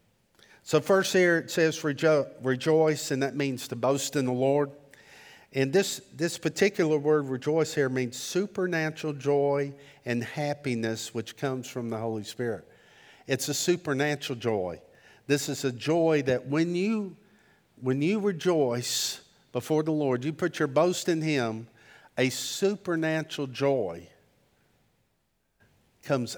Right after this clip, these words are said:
out of, out of you from the Holy Spirit. Now, we all have joy in us because it's a fruit of the Spirit. And the Holy Spirit lives within us. But you know that you can tap into,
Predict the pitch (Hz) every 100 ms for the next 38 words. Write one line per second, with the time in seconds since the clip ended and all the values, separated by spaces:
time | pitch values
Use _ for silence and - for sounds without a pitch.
0 | - 139 139 131 110 - - _ - 127
1 | 123 107 107 92 82 _ _ _ _ -
2 | 123 113 107 107 104 - - 95 78 _
3 | - _ _ _ _ _ _ _ - 139
4 | 156 180 220 185 143 131 180 175 135 135
5 | 165 175 131 123 - - 131 117 123 -
6 | 127 165 156 110 95 - - 85 - _
7 | _ _ _ _ _ _ _ _ _ _
8 | - - _ - 113 127 135 131 120 -
9 | 135 120 110 107 - 107 110 98 87 -
10 | - _ - - - - 127 123 131 156
11 | 190 165 165 165 139 123 - 170 165 127
12 | - 151 151 151 147 143 - 147 143 147